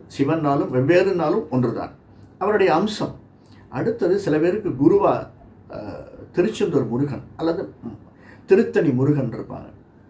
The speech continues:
சில பேருக்கு குருவா நாம, "என்னுடைய குரு என்னுடைய அம்மா தான்" அப்படின்னு நினைக்கக்கூடியவர்கள், "என்னுடைய குரு என்னுடைய அம்பாள் தான்"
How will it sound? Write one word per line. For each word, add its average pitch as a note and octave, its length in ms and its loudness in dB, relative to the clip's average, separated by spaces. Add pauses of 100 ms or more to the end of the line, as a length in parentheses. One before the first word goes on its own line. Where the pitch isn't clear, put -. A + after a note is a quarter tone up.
(280)
சில D#3 240 0
பேருக்கு D#3+ 540 0
குருவா A3 280 2
நாம, C#3 240 0
"என்னுடைய C3 480 0
குரு G3+ 280 0
என்னுடைய B2 280 2
அம்மா A#2+ 220 -2
தான்" A2 200 -6 (1300)
அப்படின்னு C#3 340 2
நினைக்கக்கூடியவர்கள், A#2 720 -4 (140)
"என்னுடைய D3+ 440 2
குரு F#3+ 200 2
என்னுடைய D3 440 0
அம்பாள் G#3 520 4
தான்" E3+ 260 -2